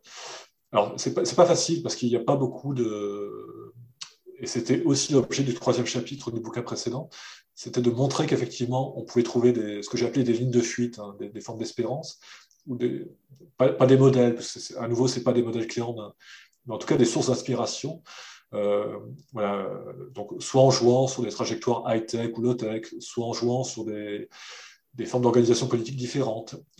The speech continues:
voilà, so-, soit en jouant sur des modèles économiques, euh, qui seraient, euh, plus respectueux des, des conditions environnementales. Voilà, et en, en croisant ces différentes variables,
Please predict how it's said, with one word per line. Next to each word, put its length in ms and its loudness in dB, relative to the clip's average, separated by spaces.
voilà, 240 -6
so-, 220 -4
soit 220 6
en 80 10
jouant 400 4
sur 160 -4
des 100 -2
modèles 240 0
économiques, 680 -4
euh, 440 -4
qui 120 -18
seraient, 340 -4
euh, 380 -6
plus 180 -2
respectueux 720 0
des, 180 -4
des 120 -8
conditions 340 -10
environnementales. 560 -10
Voilà, 200 0
et 40 -6
en, 80 0
en 320 -4
croisant 380 6
ces 120 -4
différentes 280 -4
variables, 440 -2